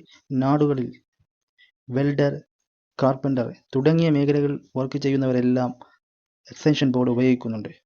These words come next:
തീർച്ചയായും അവർ ഇത് കണ്ടിരിക്കണം. അതുമാത്രമല്ല, ഈ വീഡിയോ കണ്ടു കഴിഞ്ഞാൽ ഏതൊരു സാധാരണക്കാരനും ഒരു എക്സ്റ്റൻഷൻ ബോർഡ് വളരെ സിമ്പിളായി ഉണ്ടാക്കുമെന്ന് എനിക്ക് വളരെ ഉറപ്പുണ്ട്. അത്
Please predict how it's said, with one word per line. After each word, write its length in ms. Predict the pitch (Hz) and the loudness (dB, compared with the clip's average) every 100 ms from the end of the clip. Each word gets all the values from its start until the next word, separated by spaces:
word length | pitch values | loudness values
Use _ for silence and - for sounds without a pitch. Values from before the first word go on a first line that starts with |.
| _ - | _ -4
തീർച്ചയായും 600 | 139 139 147 143 143 151 - - - - | -4 -2 0 0 0 -2 -10 -20 -12 -4
അവർ 140 | 131 135 | -2 0
ഇത് 80 | 127 131 | -2 0
കണ്ടിരിക്കണം. 520 | 127 131 120 - 110 - _ _ _ _ _ _ _ _ _ _ _ | 0 0 -2 -4 -12 -14 _ _ _ _ _ _ _ _ _ _ _
അതുമാത്രമല്ല, 760 | - 139 180 175 180 185 185 175 180 185 | 2 4 4 4 2 2 2 4 2 0
ഈ 120 | 151 185 175 | 0 2 2
വീഡിയോ 240 | 180 180 170 | 2 2 2
കണ്ടു 200 | 151 160 156 | 0 2 2
കഴിഞ്ഞാൽ 260 | 151 147 - 151 | 2 0 2 2
ഏതൊരു 300 | 175 175 170 | 4 2 0
സാധാരണക്കാരനും 840 | 151 147 160 160 156 151 135 139 147 - - - 143 | 0 2 4 2 0 0 0 0 -4 -10 -18 -2 0
ഒരു 160 | 139 139 - | 2 0 -2
എക്സ്റ്റൻഷൻ 360 | 147 - 160 156 139 | -4 -2 -2 0 -2
ബോർഡ് 180 | 139 135 | 0 0
വളരെ 200 | 139 135 127 | 0 -2 -2
സിമ്പിളായി 400 | 151 160 151 139 | -2 0 -2 -4
ഉണ്ടാക്കുമെന്ന് 520 | 135 135 131 131 127 131 135 | -4 -4 -4 -2 -2 -2 -4
എനിക്ക് 220 | 131 131 | -4 -6
വളരെ 240 | 131 135 127 | -4 -2 -2
ഉറപ്പുണ്ട്. 360 | 123 123 117 - - _ _ _ _ - - - _ - | -4 -6 -10 -12 -20 _ _ _ _ -20 -20 -20 _ -8
അത് 180 | 131 | -2